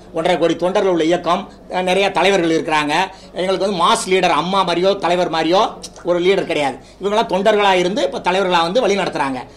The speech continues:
So அதை பேசி தீர்த்துக்கிடுவாங்க. எது நல்லதோ இந்த இயக்கத்துக்கு அதை கண்டிப்பா ஒருங்கிணைப்பாளரும்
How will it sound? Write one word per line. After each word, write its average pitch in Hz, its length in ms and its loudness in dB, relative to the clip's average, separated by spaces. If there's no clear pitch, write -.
So 247 120 0
அதை 269 140 4
பேசி 262 320 2
தீர்த்துக்கிடுவாங்க. 185 540 0
எது 214 260 4
நல்லதோ 196 460 4
இந்த 170 140 0
இயக்கத்துக்கு 170 640 -2
அதை 165 160 -2
கண்டிப்பா 190 360 0
ஒருங்கிணைப்பாளரும் 160 760 0